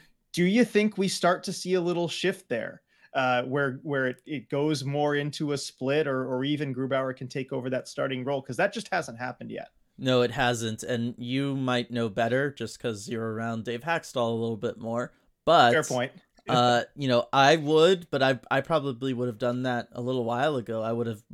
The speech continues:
Speaker 2: worked more towards fifty fifty, and then based on how they've played, uh, recently, I would have probably started to play Grubauer a little bit more. I think he's been playing fantastic. The Root broadcast, uh,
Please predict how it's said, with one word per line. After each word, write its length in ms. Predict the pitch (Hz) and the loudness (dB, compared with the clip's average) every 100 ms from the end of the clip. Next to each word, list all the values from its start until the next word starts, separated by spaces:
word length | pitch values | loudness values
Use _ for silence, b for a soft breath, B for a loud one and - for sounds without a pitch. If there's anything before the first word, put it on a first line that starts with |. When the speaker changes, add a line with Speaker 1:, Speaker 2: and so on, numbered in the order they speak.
| 113 110 | -14 -4
Speaker 2:
worked 360 | 120 123 - | 0 0 -2
more 260 | 135 117 123 | -4 0 0
towards 640 | 123 131 120 117 107 110 | 0 -2 0 0 -2 -10
fifty 340 | - 127 - 120 | -6 -6 -4 -6
fifty, 540 | - 131 - 139 139 | -2 -4 -4 -4 -2
and 180 | 123 113 | -2 0
then 340 | 117 117 110 - | 0 0 -4 -4
based 300 | 131 127 - | -2 -2 -2
on 120 | 120 | -2
how 180 | 123 120 | 0 0
they've 200 | 117 110 | -2 -4
played, 400 | - 123 127 127 B B B B - | -2 0 0 -4 B B B B -6
uh, 300 | 117 110 110 - | -2 0 0 -2
recently, 720 | 131 131 - 147 - 147 151 - _ _ _ _ - | -2 0 0 -4 -2 -6 -6 -10 _ _ _ _ 0
I 120 | 127 | 2
would 140 | 123 | 2
have 80 | 123 | 0
probably 440 | 135 120 123 123 | 0 0 0 -4
started 400 | 123 139 117 123 - | -4 -2 -2 -2 -6
to 120 | 131 | -8
play 260 | - 135 117 | -4 -4 -2
Grubauer 420 | 127 123 123 131 | -2 0 2 2
a 40 | |
little 240 | 123 123 123 | 0 -4 -4
bit 200 | 135 - | -4 -4
more. 220 | 127 135 | -2 -2
I 80 | 113 | -2
think 180 | 120 117 | -8 -10
he's 160 | 113 | -10
been 160 | - 117 | -10 -6
playing 260 | 113 113 | -6 -6
fantastic. 800 | 113 117 110 113 120 - 143 - | -6 -8 -6 -2 -2 -2 -6 -4
The 100 | 123 | -6
Root 320 | 107 117 127 | -2 -2 0
broadcast, 720 | - 113 117 139 123 127 - - | 0 0 0 0 0 0 -6 -8
uh, 280 | 117 113 | -4 -2